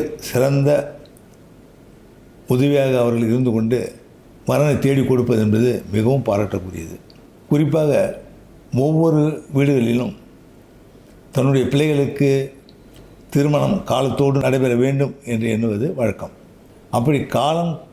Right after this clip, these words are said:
கடந்த நிலையில் திருமணம் விரைவாக நடைபெற வேண்டும், தன்னுடைய பிள்ளைக்கு, பெண்ணுக்கு, பெண்ணுக்கு மாப்பிள்ளை கிடைக்க வேண்டும், பையனுக்கு பெண் கிடைக்க வேண்டும் என்று அவர்கள்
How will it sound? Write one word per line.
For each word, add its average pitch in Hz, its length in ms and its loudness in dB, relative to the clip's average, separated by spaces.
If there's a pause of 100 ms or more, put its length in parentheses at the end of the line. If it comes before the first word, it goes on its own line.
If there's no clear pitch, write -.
(120)
கடந்த 143 380 0
நிலையில் 151 340 0 (1160)
திருமணம் 165 440 0 (1120)
விரைவாக 151 460 0
நடைபெற 127 260 -2 (120)
வேண்டும், 135 280 -4 (140)
தன்னுடைய 123 300 0 (100)
பிள்ளைக்கு, 131 400 0 (760)
பெண்ணுக்கு, 131 540 0 (880)
பெண்ணுக்கு 127 420 2
மாப்பிள்ளை 127 420 0
கிடைக்க 117 340 0
வேண்டும், 123 320 0 (880)
பையனுக்கு 127 480 0
பெண் 135 180 0 (140)
கிடைக்க 127 320 0
வேண்டும் 120 260 0 (840)
என்று 123 240 2 (920)
அவர்கள் 123 340 0